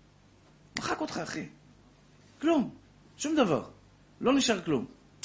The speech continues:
לא יפה, אחי. לא יפה. אותו דבר עם הקדוש ברוך הוא. הקדוש ברוך הוא לפעמים, "כי ישב בחושך, אדוני אור לי". גם בחושך,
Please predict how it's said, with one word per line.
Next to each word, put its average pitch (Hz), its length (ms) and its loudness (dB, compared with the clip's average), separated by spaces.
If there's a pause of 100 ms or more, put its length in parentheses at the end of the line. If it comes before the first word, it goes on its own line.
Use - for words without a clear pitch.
(680)
לא 349 80 -6
יפה, - 240 -4
אחי. - 280 -8 (600)
לא - 60 -4
יפה. 240 240 -2 (920)
אותו 202 180 4
דבר 208 100 6
עם 170 100 2
הקדוש 123 260 -2
ברוך 104 220 -6
הוא. 92 100 -12 (920)
הקדוש 202 240 2
ברוך 202 140 2
הוא 202 100 2
לפעמים, 165 460 0
"כי 143 140 -2
ישב 175 240 0
בחושך, 156 500 -2
אדוני 123 340 0
אור 113 180 -2
לי". 104 100 -2 (1900)
גם 175 180 6
בחושך, 208 640 4